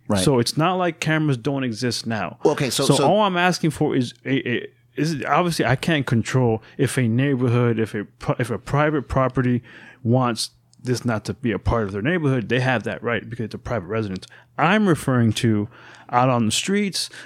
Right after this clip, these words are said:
Speaker 2: out in the parks, out in public
Speaker 1: Right.
Speaker 2: places.
Speaker 1: You make a great argument because, um, the argument is that, hey, we're already, one, like, with our cell phones, giving up a lot of privacy, and two,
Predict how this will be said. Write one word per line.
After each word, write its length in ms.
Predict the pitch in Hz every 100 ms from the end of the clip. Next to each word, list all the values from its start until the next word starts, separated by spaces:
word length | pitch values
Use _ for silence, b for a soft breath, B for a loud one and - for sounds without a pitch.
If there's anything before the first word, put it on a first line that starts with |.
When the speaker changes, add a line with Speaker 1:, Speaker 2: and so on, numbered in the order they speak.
| B
Speaker 2:
out 180 | 110 110
in 100 | 104
the 60 | 101
parks, 460 | - 156 165 - - -
out 180 | 175 190
in 140 | 160
public 500 | - - 175 180 185
Speaker 1:
Right. 180 | 208 -
Speaker 2:
places. 560 | 175 156 - 104 104 -
Speaker 1:
You 140 | 135
make 160 | 190 196
a 40 | 127
great 220 | 156 147
argument 520 | 147 131 117 107 - - 113
because, 720 | 117 - 117 110 104 90 110
um, 420 | 104 98 95 -
the 180 | - 113
argument 420 | 113 139 127 117
is 160 | 113 101
that, 120 | 107
hey, 180 | 104 139
we're 240 | 104 120 110
already, 500 | 104 117 117 110 - -
one, 400 | 117 127 151 117
like, 180 | 104 107
with 140 | 107
our 80 | 113
cell 220 | - 127
phones, 240 | 120 104 98
giving 220 | 117 113
up 100 | 107
a 40 |
lot 140 | 104 101
of 80 |
privacy, 480 | - 107 95 - 107
and 100 | 98
two, 340 | - 165 123